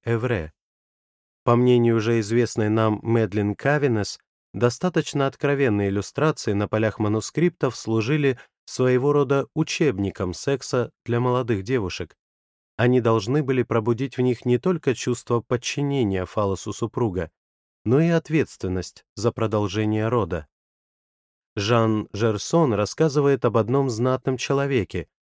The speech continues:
который, исповедуясь монаху-картузианцу, поведал, что смертный грех, он указал на распутство,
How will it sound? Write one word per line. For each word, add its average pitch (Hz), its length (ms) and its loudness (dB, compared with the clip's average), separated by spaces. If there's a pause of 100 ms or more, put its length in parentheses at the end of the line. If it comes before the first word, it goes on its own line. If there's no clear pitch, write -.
(100)
который, 120 500 2
исповедуясь 120 800 0
монаху-картузианцу, 113 1400 0 (320)
поведал, 120 500 2
что 110 280 -2
смертный 113 560 0
грех, 127 540 -2 (280)
он 117 160 0
указал 101 360 0
на 101 140 0
распутство, 95 720 -4